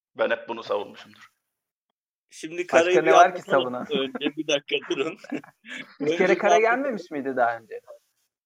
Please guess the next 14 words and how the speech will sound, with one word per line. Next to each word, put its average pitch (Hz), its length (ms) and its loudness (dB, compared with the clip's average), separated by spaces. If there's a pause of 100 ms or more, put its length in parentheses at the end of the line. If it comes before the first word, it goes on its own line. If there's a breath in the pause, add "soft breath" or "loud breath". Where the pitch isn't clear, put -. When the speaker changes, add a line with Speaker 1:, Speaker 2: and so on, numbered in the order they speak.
Speaker 2:
Evet 202 400 2
de 185 60 0
Speaker 3:
Bu 151 40 4
ilk 139 60 4
Speaker 2:
yani 131 160 2
bir 240 40 0
Speaker 3:
defa. - 120 -2
Speaker 2:
daha 135 200 4
izleme-, 139 600 -10
dinlemeyen 139 600 -2
vardır, 120 400 -2
bir 117 60 -18
şey 123 200 -8
vardır. 101 340 -10